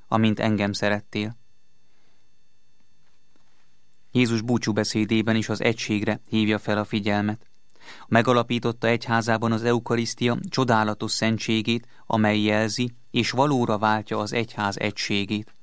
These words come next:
Hányszor van a szent áldozás utáni könyörgésben, hogy mi, akik egy kenyérből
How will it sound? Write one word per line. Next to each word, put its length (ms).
Hányszor 420
van 220
a 80
szent 320
áldozás 520
utáni 340
könyörgésben, 920
hogy 120
mi, 180
akik 300
egy 240
kenyérből 680